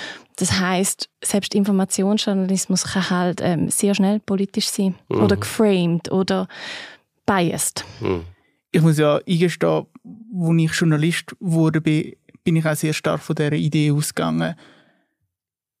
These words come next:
Speaker 3: Ich bin eine neutrale Instanz und ich habe mich auch als das verstanden und nachher sehr schnell gemerkt, ich scheitere an der Realität tagtäglich. Und unser Kollege und Republikmitgründer Konstantin Seibt hat in seinem Buch Deadline, wie ich finde, einen von den besten Sätze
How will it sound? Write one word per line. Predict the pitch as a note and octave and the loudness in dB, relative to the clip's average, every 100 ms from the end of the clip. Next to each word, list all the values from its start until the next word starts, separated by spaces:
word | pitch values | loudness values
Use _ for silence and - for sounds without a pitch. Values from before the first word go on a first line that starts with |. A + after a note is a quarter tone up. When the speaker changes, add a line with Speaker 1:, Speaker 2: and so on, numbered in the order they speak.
| _ | _
Speaker 3:
Ich | F3+ F3 - | 2 2 2
bin | D#3 | 4
eine | D3 | 6
neutrale | C#3+ C#3 C3 D3+ D#3+ E3 D#3 D#3+ - | 4 2 0 -2 0 0 0 -2 0
Instanz | D3+ - - - A#1+ - - | 0 0 -2 -2 -2 -4 -4
und | F3 D3+ | 0 2
ich | |
habe | D3+ | 4
mich | D3 | 2
auch | D3 | 2
als | D3 - | -2 -2
das | D#3+ D3+ | -2 -2
verstanden | - - - D#3 E3+ E3 | -4 -4 0 2 2 2
und | |
nachher | D#3 D#3 D3+ F#3 | 2 2 -2 -2
sehr | F3 F3 D#3+ | 0 0 2
schnell | D#3+ | 2
gemerkt, | D3 D3+ D3 - | 2 2 2 -2
ich | D3 | -4
scheitere | - C#3 C#3 D3 | -2 -2 -2 -2
an | C#3 | -2
der | D3 | -2
Realität | C#3 C3 C3+ - D#3+ D#3 - | -2 0 -2 -2 -4 -4 -6
tagtäglich. | E3 D#3+ - D#3+ D3+ - - - - - - | -6 -6 -6 -4 -4 -6 -12 -20 -20 -20 -4
Und | E3+ D#3 | 2 2
unser | F3 D#3+ E3 | 2 2 0
Kollege | - E3 E3+ F3+ E3 | 2 2 2 2 2
und | D#3+ | 0
Republikmitgründer | D3+ D#3+ E3 - E3 D#3+ D#3 C#3+ | 0 0 0 0 0 2 0 0
Konstantin | - D3+ D3+ D3+ | -2 -2 0 0
Seibt | C#3 C#3+ D3+ | 0 -2 -2
hat | D3 C#3+ | -2 -4
in | C#3 | 0
seinem | D3+ | 0
Buch | C#3+ C#3 | 0 -2
Deadline, | D3 C3+ C#3+ C#3+ C#3+ - - - _ _ | -2 -2 0 -2 -4 -10 -20 -20 _ _
wie | E3+ | 2
ich | D3+ | 2
finde, | E3 D3+ | 2 0
einen | D3+ D3+ | 2 2
von | D3 | 2
den | D3+ C#3+ C#3 - - | 0 2 0 -2 -2
besten | D#3 - D#3+ | 0 0 0
Sätze | D#3 D3 - - | 0 0 -4 -6